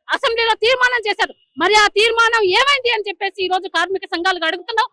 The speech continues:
ఆ తీర్మానాన్ని ఈరోజు ఏదైతే గత ముఖ్యమంత్రి ప్రవేశపెట్టిండో, ఈ ముఖ్యమంత్రి గారు కానివ్వండి,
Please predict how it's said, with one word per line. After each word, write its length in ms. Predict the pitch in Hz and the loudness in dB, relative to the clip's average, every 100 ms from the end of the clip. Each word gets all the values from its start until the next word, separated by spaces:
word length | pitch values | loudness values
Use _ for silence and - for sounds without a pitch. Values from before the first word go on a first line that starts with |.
| _ _ 277 | _ _ -2
ఆ 100 | 311 | -2
తీర్మానాన్ని 920 | 359 381 403 403 415 392 381 381 - _ - | 0 0 2 4 4 2 2 0 -2 _ -6
ఈరోజు 280 | 349 392 403 | 0 0 2
ఏదైతే 600 | 370 381 392 - 403 359 _ - 339 | 2 2 0 2 0 0 _ -10 -6
గత 40 | 427 | -4
ముఖ్యమంత్రి 440 | 403 415 403 392 | -4 -2 -2 -2
ప్రవేశపెట్టిండో, 760 | 415 370 403 403 392 381 370 392 | -2 -2 -2 -6 -8 -2 0 2
ఈ 160 | 349 381 | 2 0
ముఖ్యమంత్రి 500 | 381 415 392 392 403 | -2 -6 -6 -4 -4
గారు 120 | 392 | -2
కానివ్వండి, 500 | 381 403 392 392 392 | -2 -2 -2 -2 -4